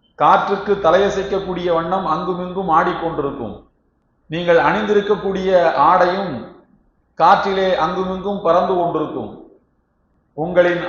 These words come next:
ஆடை முள் மீது பட்டாலும், அல்லது காற்று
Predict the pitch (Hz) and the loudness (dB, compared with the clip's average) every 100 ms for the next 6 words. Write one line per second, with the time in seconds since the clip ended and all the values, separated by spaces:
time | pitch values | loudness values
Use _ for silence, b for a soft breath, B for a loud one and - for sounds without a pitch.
0 | 143 180 202 202 202 202 - - - - | 2 4 6 4 2 -4 -8 -14 -20 -20
1 | - 156 202 196 202 185 185 165 160 185 | -10 -4 -2 -2 -4 -4 0 0 4 6
2 | 175 175 190 190 - - _ 151 180 180 | 6 4 -2 -8 -14 -20 _ 0 2 2
3 | 170 156 165 202 - 202 | -2 0 2 2 0 -2